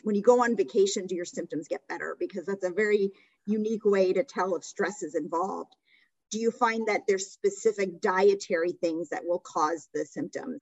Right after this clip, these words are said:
I focus on that with patients. And then,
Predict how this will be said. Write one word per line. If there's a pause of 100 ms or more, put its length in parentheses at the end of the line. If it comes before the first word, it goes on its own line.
I
focus
on
that
with
patients.
And
then,